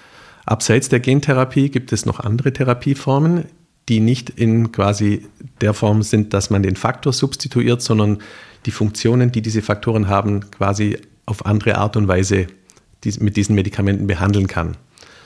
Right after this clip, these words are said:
Und de-, ein großer Vorteil ist natürlich, dass man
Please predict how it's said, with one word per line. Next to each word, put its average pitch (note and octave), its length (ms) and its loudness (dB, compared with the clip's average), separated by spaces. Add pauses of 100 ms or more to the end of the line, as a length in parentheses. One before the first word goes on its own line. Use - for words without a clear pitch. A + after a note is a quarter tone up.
(360)
Und G#2 180 -4
de-, - 200 -2
ein A#2 140 -2
großer A#2+ 280 0
Vorteil - 320 -2
ist - 120 -8
natürlich, G#2+ 280 -4
dass A2+ 220 -4
man G2+ 200 0